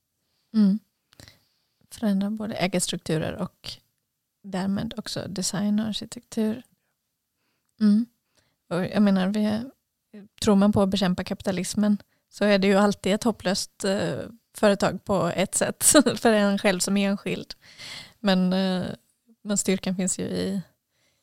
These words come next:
i gemenskapen, och det första steget där är ju att medvetandegöra och, eh, politisera det som är,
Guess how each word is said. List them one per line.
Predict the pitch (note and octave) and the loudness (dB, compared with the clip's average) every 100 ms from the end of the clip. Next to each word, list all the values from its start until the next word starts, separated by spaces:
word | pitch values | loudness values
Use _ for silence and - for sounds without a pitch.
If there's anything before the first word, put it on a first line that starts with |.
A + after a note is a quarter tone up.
| _ _ - | _ _ -2
i | G3+ | 2
gemenskapen, | F#3 F3+ E3+ - - - | 4 4 0 -4 -6 -4
och | F#3 | -4
det | F3+ | -2
första | G3 - | -4 -2
steget | F3+ - - G3 | -4 -6 -10 -10
där | - F3 | -10 -8
är | F2 - | -6 -6
ju | |
att | - - | -8 -4
medvetandegöra | F#3+ G3+ G#3 - F#3+ G3+ G#3 - A3 A#3 | -2 -2 -4 -4 -4 -4 -6 -14 -14 -12
och, | G#3 _ - | -16 _ -14
eh, | G#3+ A3 A3 A#3+ | -10 -8 -8 -10
politisera | - G#3 G3+ G#3 A3+ G3 G3+ F#3+ | -4 -2 0 0 0 0 -2 -4
det | F#3+ | -4
som | - E3+ E3+ F#3+ - _ - | -4 -4 -4 -6 -10 _ -8
är, | F#3 - | -6 -4